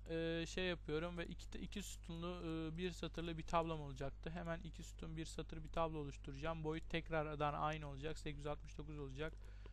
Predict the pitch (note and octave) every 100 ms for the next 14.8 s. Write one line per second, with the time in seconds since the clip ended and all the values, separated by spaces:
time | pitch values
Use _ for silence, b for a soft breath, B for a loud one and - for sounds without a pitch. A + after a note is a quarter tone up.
0 | B - D#3+ D#3+ - - D#3+ E3+ D3+ D3+
1 | D#3+ D#3+ D#3+ D3+ D3+ D3 D#3 D#3 D#3 -
2 | - - - - D3+ D3 D3 D3 - -
3 | D#3+ C#3+ C#3 D3 - - - B B B
4 | B B B B B - - F3+ F3 F3+
5 | - - - - E3+ D3+ D3 E3 - -
6 | - - D#3 D3+ F3 - - - - -
7 | - - - - - - - - - -
8 | - - - E3 - D#3+ D#3 D3+ D3+ D3+
9 | C#3+ D3 F3+ - - F3 C#3 D#3 D3+ D3
10 | D#3 D#3 D3 D#3 D3+ D3+ D3+ - D#3 D3+
11 | D3+ C#3 C3 C3 - C#3 C3+ D3 F3+ -
12 | - - - - - - - - - -
13 | - - - - - - - - E3 D3
14 | D3 C3+ C3 D#3 E3 D3+ C#3